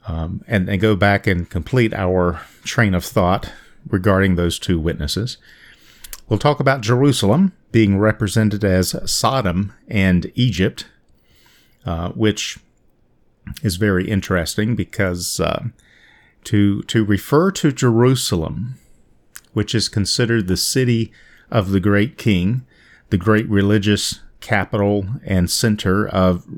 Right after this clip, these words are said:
religious and, and, uh, Jewish activity in the time that Revelation was written, to refer to that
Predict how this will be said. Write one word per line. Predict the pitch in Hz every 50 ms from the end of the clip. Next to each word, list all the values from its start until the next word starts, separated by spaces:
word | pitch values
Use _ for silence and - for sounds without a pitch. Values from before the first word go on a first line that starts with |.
| - - - - -
religious | 98 95 95 98 101 98 92 107 104 98 - -
and, | 101 90 90 87 82 - - -
and, | - 90 85 85 85 82 - - - - -
uh, | - 82 73 67 67
Jewish | 90 82 92 104 98 92 87 - - -
activity | - 107 98 - - - - 123 120 95 87 78 82 107 123 - _ _ _ - - _ _ _ _ _ _ _ _ _
in | 110 98 90
the | 85 90 95 - - -
time | - - 110 98 92 92 90 85
that | 90 90 87 -
Revelation | 98 95 95 90 87 92 90 90 90 - - 92 87
was | 82 85 80 90
written, | 87 82 76 76 92 92
to | - - 123
refer | 110 98 85 - - 147 175 196 214
to | 214 - 151 131
that | 104 - 120 123 117 87 80 - - -